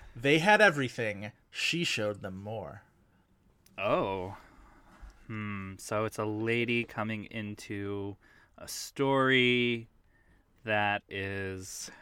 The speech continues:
Speaker 2: hmm. Lady, co-, she showed them more. So it's like, who's, who is a lady that is introduced into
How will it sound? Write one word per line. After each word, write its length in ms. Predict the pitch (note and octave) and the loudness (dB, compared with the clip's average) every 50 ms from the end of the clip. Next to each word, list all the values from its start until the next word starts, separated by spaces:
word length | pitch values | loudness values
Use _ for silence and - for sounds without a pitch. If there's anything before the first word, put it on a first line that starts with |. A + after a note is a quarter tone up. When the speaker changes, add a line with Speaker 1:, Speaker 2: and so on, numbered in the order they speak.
| - - - _ _ _ _ _ _ _ _ _ _ - - _ _ _ _ _ _ - - | -20 -20 -20 _ _ _ _ _ _ _ _ _ _ -20 -20 _ _ _ _ _ _ -20 -20
Speaker 2:
hmm. 920 | G2+ F#2+ F#2+ F#2 F2+ F2+ F2 F2 D#2+ D#2+ D#2 D2+ D2 D#2 C#2+ A#1 B1+ D#2+ E2+ - _ _ - _ _ _ _ _ _ _ - - _ _ - _ _ _ _ _ _ _ _ _ _ _ _ _ _ - - - _ _ G3 G3 - _ _ _ _ - _ - F#3+ - _ _ - - - - - - - - - _ _ _ _ _ _ _ - _ _ _ - - _ _ _ _ _ - | -18 -14 -14 -12 -12 -14 -14 -16 -18 -18 -20 -20 -20 -20 -20 -20 -20 -20 -20 -20 _ _ -20 _ _ _ _ _ _ _ -20 -20 _ _ -20 _ _ _ _ _ _ _ _ _ _ _ _ _ _ -20 -20 -20 _ _ -20 -20 -20 _ _ _ _ -20 _ -20 -20 -20 _ _ -20 -20 -20 -20 -20 -20 -20 -20 -20 _ _ _ _ _ _ _ -20 _ _ _ -20 -20 _ _ _ _ _ -14
Lady, 340 | A2 A2+ B2 B2+ C3+ C3 - | -12 -10 -10 -10 -10 -12 -12
co-, 100 | - C3+ B2 A#2 | -14 -14 -14 -14
she 260 | G#2+ - - - B2 | -14 -12 -12 -12 -12
showed 360 | B2+ - - - B2 A#2+ A2+ - | -12 -12 -12 -10 -10 -10 -8 -8
them 200 | A2+ G#2 G2 G2 | -8 -8 -8 -8
more. 380 | G2 G2 G2 G2 F2+ D2+ C#2+ - | -6 -6 -6 -6 -6 -8 -10 -12
So 240 | - - G2+ G2 | -12 -10 -10 -10
it's 160 | F#2 - - - | -10 -10 -10 -10
like, 180 | G2 G2 - - - - | -10 -10 -10 -14 -12 -8
who's, 380 | C#3 C3+ C3+ C#3 C3 B2+ - - - - - - - - - - | -6 -4 -4 -4 -4 -6 -10 -16 -20 -20 -20 -20 -20 -20 -20 -4
who 180 | - F3+ G3+ | 0 2 4
is 200 | G3+ F#3+ E3+ E3+ F3 | 4 2 2 0 0
a 100 | - D3 | 2 2
lady 400 | C3+ C3 B2+ B2+ B2 B2 A#2+ A#2+ | 4 4 4 4 4 4 2 2
that 200 | A#2 A2+ A2 A2 | 2 2 0 0
is 120 | G#2+ - | -2 -4
introduced 720 | - A#2 A#2 - - A#2 G2+ A2+ G#2+ G#2 G2 - - - - - | -4 -6 -8 -6 -6 -4 -2 0 0 0 -2 -4 -8 -10 -10 -6
into 960 | G#2+ G#2+ G#2 G2+ G2+ - - - G#2+ G2+ G2 G2 F#2+ F#2+ F#2 F#2 F#2 F#2+ | -4 -4 -4 -4 -6 -8 -4 -2 0 0 0 0 0 -2 -2 -4 -4 -6